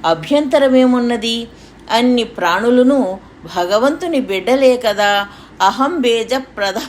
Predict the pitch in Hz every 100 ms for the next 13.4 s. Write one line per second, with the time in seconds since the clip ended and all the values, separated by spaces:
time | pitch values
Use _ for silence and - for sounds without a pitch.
0 | - 190 180 170 165 139 - - - 247
1 | 262 208 220 247 - 180 208 254 277 262
2 | 240 233 226 233 - - - 170 160 185
3 | 196 220 330 262 - - - 175 165 180
4 | 185 202 214 247 254 262 277 202 208 214
5 | - - - 226 220 - 202 - 170 -
6 | - 180 185 190 190 208 214 262 262 208
7 | 170 151 131 - - - - - 214 226
8 | 226 - 208 160 165 160 170 190 208 202
9 | - 208 208 208 247 381 277 - - -
10 | 220 240 311 392 277 240 240 196 170 170
11 | 165 185 196 208 208 214 208 208 208 208
12 | 247 196 185 196 - - - 170 196 208
13 | 214 214 359 302